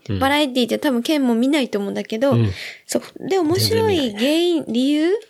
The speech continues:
Speaker 1: うん。
Speaker 2: なんでかっていうと、千鳥のツッコミがすっごい的確。
Speaker 1: そうだね。
Speaker 2: で、自分も同じようなこと言ってると、
Speaker 1: うん。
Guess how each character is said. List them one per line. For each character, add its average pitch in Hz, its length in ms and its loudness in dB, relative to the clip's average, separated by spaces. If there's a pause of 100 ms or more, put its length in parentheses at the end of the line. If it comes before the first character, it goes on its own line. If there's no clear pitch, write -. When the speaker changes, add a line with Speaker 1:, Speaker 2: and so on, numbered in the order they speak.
Speaker 1:
う - 40 0
ん。 104 160 0
Speaker 2:
な 349 80 2
ん 480 180 0
で 370 100 0
か 277 120 -2
っ 247 60 -2
て 240 180 -2
い 226 60 0
う 220 120 -6
と、 277 220 0 (260)
千 427 140 -2
鳥 381 160 2
の 240 100 2
ツ - 200 -12
ッ - 120 -20
コ 359 120 -2
ミ 359 160 2
が 349 120 0
す - 240 0
っ 262 40 -4 (140)
ご 392 140 0
い 381 60 -4
的 - 320 -8
確。 233 380 0 (360)
Speaker 1:
そ 110 220 2
う 82 40 -4
だ 76 120 -4
ね。 87 240 -4 (340)
Speaker 2:
で、 370 80 0
自 277 160 0
分 370 200 0
も 392 260 -2 (220)
同 339 220 0
じ 302 100 -4
よ 330 80 0
う - 20 -2
な 330 80 0
こ 262 100 0
と 220 60 0
言 233 100 0
っ 233 40 -10
て 302 100 -2
る 277 140 0
と、 226 320 -2 (480)
Speaker 1:
う 107 60 -4
ん。 87 180 -10